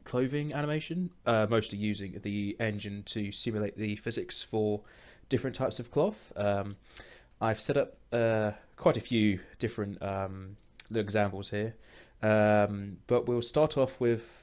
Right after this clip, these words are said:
uh, the one I started with, which was just mostly using bones for the animation. So if we go into play, it will start simulating, um,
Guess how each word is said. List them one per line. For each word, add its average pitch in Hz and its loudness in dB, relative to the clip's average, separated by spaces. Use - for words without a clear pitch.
uh, 101 0
the 98 -2
one 98 -2
I 113 0
started 95 -4
with, 101 -6
which - -12
was 107 0
just - -4
mostly 135 0
using 127 -2
bones 156 2
for 156 -2
the 156 2
animation. 156 -2
So 101 -2
if - -10
we 107 -6
go 104 -6
into 104 -10
play, 127 -4
it 123 -2
will 117 0
start - 0
simulating, 110 -2
um, 107 2